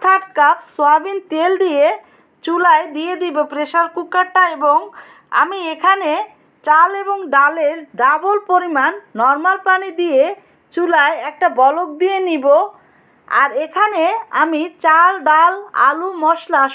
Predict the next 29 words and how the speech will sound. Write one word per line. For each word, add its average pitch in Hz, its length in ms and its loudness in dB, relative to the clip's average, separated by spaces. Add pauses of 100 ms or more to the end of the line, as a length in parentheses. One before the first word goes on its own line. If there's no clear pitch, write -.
সবগুলো 320 580 2 (840)
চার 339 200 4 (100)
পাঁচ 392 180 2 (140)
মিনিট 320 280 -4 (120)
একটু 330 160 -8 (120)
মেখে 311 360 -2
নিব 339 160 -2 (180)
ভালো 277 200 0 (120)
করে। 294 220 4 (520)
আর 254 80 2 (120)
এভাবে 349 320 0 (160)
মাখিয়ে 349 420 0 (160)
খিচুড়ি 339 420 -4 (100)
রান্না 320 340 0
করে 370 160 0 (160)
নিলে 349 300 -8
কিন্তু 320 220 -10 (100)
খেতে 311 300 -2 (520)
ভালো 294 200 0 (120)
লাগে। 277 300 2 (480)
এখন 349 460 2 (1080)
প্রেশার 359 480 0
কুকারে 392 380 -2 (140)
পানির 349 440 0
ভিতরে 359 360 2 (140)
বলক 302 260 -2 (100)
আসার 381 320 0
পরে 311 200 0 (120)
আমি 285 200 -8